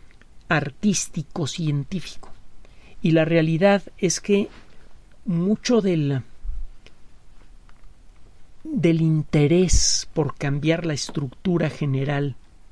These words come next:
de la organización social en Europa, mucha de la fuerza del Renacimiento, tenía que ver con la, eh, el deseo de progreso económico y la ambición.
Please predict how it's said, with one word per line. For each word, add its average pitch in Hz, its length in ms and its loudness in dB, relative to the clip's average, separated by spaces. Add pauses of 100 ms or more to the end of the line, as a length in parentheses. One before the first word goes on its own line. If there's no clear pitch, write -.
(200)
de 139 80 -2
la 139 80 -2
organización 135 600 -4
social 151 360 -4
en 151 120 -4
Europa, 143 420 -2
mucha 156 280 -4
de 151 120 -2
la 131 100 -2
fuerza 170 560 2
del 135 180 -6
Renacimiento, 143 800 -4 (720)
tenía 165 380 4
que 170 180 0
ver 160 160 -2
con 165 240 -2
la, 135 240 -2 (680)
eh, - 340 -4 (1400)
el 175 200 0
deseo 208 340 6
de 202 120 4
progreso 175 520 0
económico 156 640 -2
y 143 60 -4
la 135 160 -4
ambición. 135 480 -2